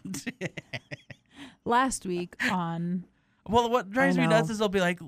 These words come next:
Speaker 1: like,
Speaker 2: I can't
Speaker 1: "Here's
Speaker 2: say
Speaker 1: what
Speaker 2: the
Speaker 1: happened
Speaker 2: rest.
Speaker 1: on blah, blah, blah, blah, blah."
Speaker 3: <laughs>
Speaker 1: And it goes back to, like, the very, very beginning,
Speaker 3: <clears throat>
Speaker 1: which has nothing to do with what's going on now.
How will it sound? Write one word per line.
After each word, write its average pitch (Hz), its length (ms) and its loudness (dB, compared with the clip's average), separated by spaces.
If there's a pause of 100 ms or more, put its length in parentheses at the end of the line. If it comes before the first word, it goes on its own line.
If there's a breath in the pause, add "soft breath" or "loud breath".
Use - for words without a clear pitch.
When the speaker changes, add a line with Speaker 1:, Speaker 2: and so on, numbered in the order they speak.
(460)
Speaker 1:
like, 165 200 -2
Speaker 2:
I 214 40 -6
can't - 80 -8
Speaker 1:
"Here's 247 220 0
Speaker 2:
say 220 120 2
Speaker 1:
what 160 80 2
Speaker 2:
the 170 60 4
Speaker 1:
happened 175 400 0
Speaker 2:
rest. 160 160 2
Speaker 1:
on 160 140 0
blah, 160 220 0
blah, 160 140 0
blah, 147 160 0
blah, 147 120 -4
blah." 160 420 4 (140 loud breath)
Speaker 3:
<laughs> 311 180 0
Speaker 1:
And 170 100 2
it 185 100 2
goes 180 200 2
back 175 300 2
to, 180 100 -4
like, 151 280 0
the 147 80 -4
very, 160 260 0
very 151 220 0
beginning, 147 420 0
Speaker 3:
<clears throat> 139 60 0
Speaker 1:
which 139 100 -2
has 139 240 0
nothing 156 320 -2
to 139 60 -4
do 135 160 -6
with 127 120 -6
what's 127 180 -8
going 120 220 -6
on 113 160 -6
now. 110 280 -8